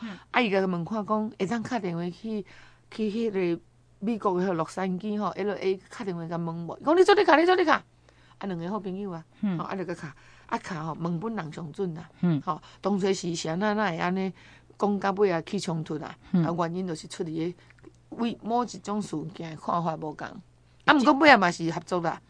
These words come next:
Speaker 1: 嗯，嗯，
Speaker 2: 哦，
Speaker 1: 嗯，
Speaker 2: 嘛合作起来啦，吼。
Speaker 1: 嘿。
Speaker 2: 毋但有即条歌你互咱唱，
Speaker 1: <laughs>
Speaker 2: 吼。好，啊，伊即摆有讲咧食酒文化吼。
Speaker 1: 对。
Speaker 2: 啊，食酒要配啥？
Speaker 1: 诶，食酒配土豆。
Speaker 2: <laughs> 啊，配土豆。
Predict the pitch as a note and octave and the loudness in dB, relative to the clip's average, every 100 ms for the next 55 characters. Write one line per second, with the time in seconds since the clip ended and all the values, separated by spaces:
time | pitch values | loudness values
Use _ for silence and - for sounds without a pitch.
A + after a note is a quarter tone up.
0 | - A3+ F#3 G3+ F3 E3+ E3 E3+ E3 F#3 | 0 2 4 4 4 4 4 2 0 -4
1 | - E3 D#3 D3 F3 F3+ C3+ - - - | -2 -4 -4 -4 -2 -2 -2 -8 -20 -18
2 | - G#3 F#3 G#3+ G#3+ G3+ F3+ - G3 G3+ | -6 2 4 4 2 -2 -2 0 2 2
3 | F#3 D#3+ D#3+ E3+ - B2 - - D#3 - | 0 -4 -6 -8 -10 -12 -8 0 0 2
4 | F3 D3 - C#3 - - - A#3+ - - | 0 0 -2 -6 -16 -10 0 0 0 -4
5 | - D4 - A3+ C#4 C#4+ G#3+ A3+ A#3+ G3+ | 4 4 4 0 2 2 2 0 -2 -2
6 | F3 F3 A3+ G#3+ G3 F3+ E3+ F3 E3+ F#3 | 0 -2 -2 -4 -2 -2 0 0 0 0
7 | F3+ - - - A#3 F#3+ F#3+ A#3+ A#3 A#3 | -4 -6 -14 -4 -2 -2 -4 -2 0 2
8 | G#3+ F3+ - - _ - - G3 F#3+ F3+ | 0 -2 -12 -20 _ -16 -6 -2 0 -2
9 | E3+ F#3+ - B3 C4+ F4 A3+ F#3 - G3 | -2 4 6 12 12 12 10 6 6 4
10 | G3 - - G4+ F#4 A#4+ E4 | 4 -4 4 6 8 8 10